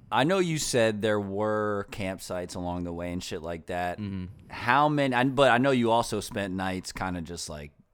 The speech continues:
Speaker 1: bare naked in the woods. I mean, what was
Speaker 2: Yeah.
Speaker 1: the ratio between campsites versus
Speaker 2: Mm, I'd say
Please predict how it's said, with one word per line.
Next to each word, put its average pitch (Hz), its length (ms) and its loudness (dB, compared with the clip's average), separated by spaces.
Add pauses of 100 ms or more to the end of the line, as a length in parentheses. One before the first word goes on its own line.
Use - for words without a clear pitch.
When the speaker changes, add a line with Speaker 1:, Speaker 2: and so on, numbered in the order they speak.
(440)
Speaker 1:
bare 101 160 0
naked 92 300 -4
in 82 160 -4
the 76 60 -8
woods. 82 420 -2
I 90 80 -6
mean, 90 160 -4
what 113 240 0
was 123 160 2
Speaker 2:
Yeah. 107 240 4
Speaker 1:
the 90 100 -4
ratio 85 640 -4
between 80 540 -8
campsites 82 600 -10
versus 76 600 -12
Speaker 2:
Mm, 151 540 -4
I'd 185 200 -6
say 151 380 0